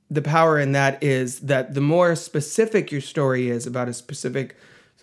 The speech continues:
uh, you know, a more personal, it, it, more personal place it's coming from, the more specific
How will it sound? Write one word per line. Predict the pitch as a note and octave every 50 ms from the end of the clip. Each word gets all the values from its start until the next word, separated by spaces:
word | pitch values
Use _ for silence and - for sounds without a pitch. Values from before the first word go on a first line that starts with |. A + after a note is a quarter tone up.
| - -
uh, | B2 A2+ G#2+ G#2 F#2 - -
you | - B2
know, | B2 A#2
a | A#2 A#2+
more | C#3+ D3+ C#3+
personal, | D3 - F#3 F#3 F#3 - F3+ E3 D#3+ D#3 D#3
it, | D3 D3 D3 -
it, | D3 C#3 C3+ C3+ - C3+ B2 - - _ - - _ -
more | C#3+ F3 F3+
personal | F3+ - F#3+ F3+ F#3 F#3 E3 D#3 C#3+
place | - D#3+ C#3+ C#3 -
it's | - -
coming | - - C#3+ C#3 C3+ B2+ B2
from, | - C3 B2+ B2+ B2+
the | B2
more | C3 C3+ C3 B2
specific | - - C3+ - - D#3 C#3 C#3+ C3+ -